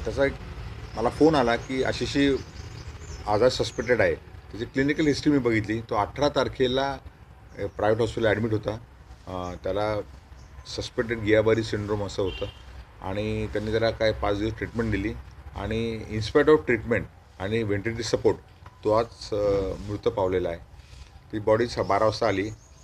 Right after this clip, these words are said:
आणि एक बघितलं असेल, पुण्यामध्ये मोठा आउटब्रेक चाललेला आहे गियाबारी सिंड्रोमचा आणि सगळे हॅवॉक झालेले आहे. तर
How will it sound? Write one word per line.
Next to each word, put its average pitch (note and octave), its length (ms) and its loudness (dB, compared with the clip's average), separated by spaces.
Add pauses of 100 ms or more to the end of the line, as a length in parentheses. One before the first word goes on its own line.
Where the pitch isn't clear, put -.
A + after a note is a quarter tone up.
(120)
आणि C3+ 460 -4 (240)
एक A2 80 -12 (180)
बघितलं C#3 260 0
असेल, A#2 140 -4
पुण्यामध्ये A#2 640 0 (180)
मोठा A2 300 0
आउटब्रेक G#2+ 340 4
चाललेला F#2 360 0
आहे D#2+ 80 -4
गियाबारी F2+ 380 2
सिंड्रोमचा E2+ 460 -8 (280)
आणि G2 180 -6
सगळे A2 260 0
हॅवॉक G#2+ 320 2
झालेले F#2 300 2
आहे. D#2 80 -4 (680)
तर D3 240 8